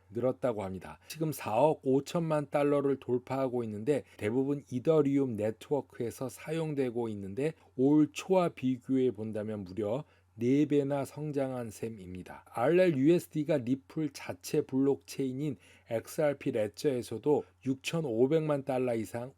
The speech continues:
운영되고 있는데, 리플 생태계를 확장하는 데 큰 역할을 하고 있습니다. 이렇게 급성장하게 된 배경은 규제 환경의 변화로 보는데, 미국에서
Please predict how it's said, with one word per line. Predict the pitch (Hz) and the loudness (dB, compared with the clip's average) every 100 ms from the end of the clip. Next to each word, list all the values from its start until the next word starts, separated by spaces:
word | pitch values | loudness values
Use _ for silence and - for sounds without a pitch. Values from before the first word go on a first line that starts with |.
| - | -8
운영되고 | 127 139 143 127 123 113 | -2 0 0 0 0 -2
있는데, | 104 98 95 123 139 | -4 -6 -6 -4 -4
리플 | 90 104 - 135 | -8 -8 -4 -4
생태계를 | 131 147 - 135 127 131 - _ | -4 -8 -6 -6 -4 -4 -6 _
확장하는 | - 170 - - 180 156 135 117 | -10 -8 -8 0 0 2 -2 -4
데 | 110 | -6
큰 | - 180 160 104 | -6 -4 -4 -2
역할을 | 98 - - 147 135 | -6 -6 -4 -2 -2
하고 | 113 98 | -2 -4
있습니다. | 90 - 90 87 | -8 -12 -14 -8
이렇게 | 104 117 - 117 165 - - _ | -8 -6 -4 -4 -4 -8 -20 _
급성장하게 | - 185 - - 147 147 147 151 143 143 | 2 2 2 -4 -4 0 2 2 0 -2
된 | 123 127 107 | -4 -4 -6
배경은 | 104 107 117 110 135 131 - - | -6 -4 -2 -2 -2 -4 -6 -14
규제 | - 127 165 | -10 2 4
환경의 | 160 107 123 139 135 135 127 | 4 2 -2 0 0 0 -4
변화로 | - 98 127 139 127 110 | -2 -2 0 2 0 0
보는데, | 113 110 107 117 | -4 -6 -6 -6
미국에서 | 98 127 151 151 139 123 | -6 -6 -4 -2 -2 -2